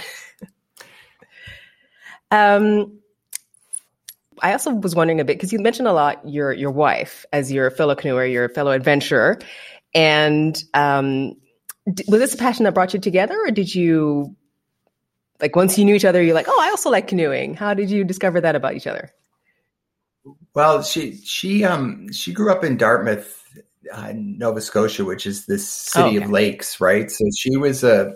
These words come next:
Speaker 2: a lake person, and she didn't really understand rivers. Um, so I, I did introduce her to, uh,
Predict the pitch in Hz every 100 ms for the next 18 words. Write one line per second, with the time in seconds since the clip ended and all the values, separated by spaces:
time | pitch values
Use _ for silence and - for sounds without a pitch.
0 | - 110 107 127 127 - - 90 - 82
1 | 98 123 - 110 107 104 104 135 147 151
2 | 135 123 113 110 107 - 104 107 104 101
3 | 104 107 101 95 - - - - - -
4 | 98 104 - 113 110 113 - - 113 156
5 | 165 143 135 110 113 110 113 104 104 -
6 | 101 98 98 104 _ _ _ _ 101 95